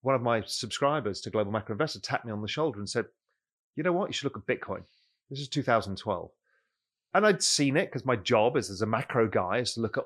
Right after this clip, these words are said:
all the investments around the world and figure out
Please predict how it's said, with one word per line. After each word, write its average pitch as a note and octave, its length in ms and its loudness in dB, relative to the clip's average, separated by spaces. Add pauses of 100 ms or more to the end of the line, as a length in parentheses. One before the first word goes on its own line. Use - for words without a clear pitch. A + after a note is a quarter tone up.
all C#3 280 4
the A#2 100 4
investments A2 540 0
around A2 220 2
the G#2 60 2
world C#3 360 6
and G#2+ 120 -6
figure A#2 200 2
out A2 160 2